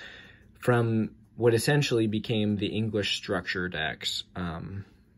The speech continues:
they obviously used this artwork rather than the one that we used for our starter decks and vice versa.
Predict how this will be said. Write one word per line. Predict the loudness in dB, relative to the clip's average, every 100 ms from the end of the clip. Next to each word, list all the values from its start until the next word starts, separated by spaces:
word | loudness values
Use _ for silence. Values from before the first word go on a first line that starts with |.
| -18 0
they | 4 6
obviously | 4 2 -2 -4
used | -6 -2
this | -2 -2
artwork | -2 -2 -2 -4 -2
rather | -4 -2 -4
than | -4 -4 -4 -6 -8 -10
the | -8
one | -6
that | -6
we | -4 -4
used | -4 -6
for | -6 -2
our | -2
starter | -2 -4 -6 -6
decks | -8 -10 -12
and | -6
vice | -2 -2
versa. | -2 -6 -6 -8